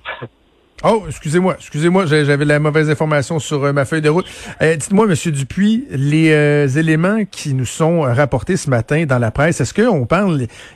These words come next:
Speaker 2: ici de cas isolés ou c'est le genre de trucs qui, depuis la reprise des activités sur les chantiers de construction, se, se, se font de, assez, euh, fréquentes ?
Speaker 1: C'est fréquent.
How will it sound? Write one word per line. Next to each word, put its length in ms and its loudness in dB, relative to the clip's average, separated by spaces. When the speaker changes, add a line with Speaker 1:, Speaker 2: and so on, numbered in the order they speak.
Speaker 2:
ici 240 -8
de 120 2
cas 220 0
isolés 600 2
ou 160 -2
c'est 140 -2
le 60 0
genre 160 2
de 80 0
trucs 260 -2
qui, 140 -6
depuis 260 -2
la 100 2
reprise 340 -2
des 120 0
activités 400 -4
sur 140 -2
les 60 -2
chantiers 260 -2
de 40 -6
construction, 600 -2
se, 220 -2
se, 160 -6
se 140 -4
font 320 0
de, 500 -4
assez, 400 2
euh, 260 0
fréquentes ? 440 -4
Speaker 1:
C'est 120 0
fréquent. 420 -2